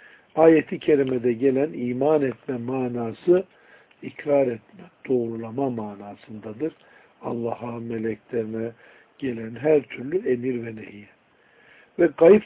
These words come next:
kelimesinden maksatsa Said bin Cübeyr, Abdullah bin Abbas'tan gelen rivayette kardeşlerim, Allah katından gelen her şeydir. Bilinmeyen.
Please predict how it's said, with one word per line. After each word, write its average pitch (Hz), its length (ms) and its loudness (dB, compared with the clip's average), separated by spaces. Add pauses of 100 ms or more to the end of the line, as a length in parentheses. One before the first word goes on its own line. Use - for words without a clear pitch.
kelimesinden 135 800 0
maksatsa 143 880 0 (520)
Said 151 320 4
bin 139 180 -2
Cübeyr, 120 520 -4
Abdullah 135 480 0
bin 127 80 -6
Abbas'tan 117 680 -6
gelen 110 320 -4
rivayette 120 600 -2
kardeşlerim, 120 720 -10 (560)
Allah 139 500 -2
katından 113 600 -16
gelen - 280 -16
her - 220 -16
şeydir. - 600 -20 (540)
Bilinmeyen. 123 680 -14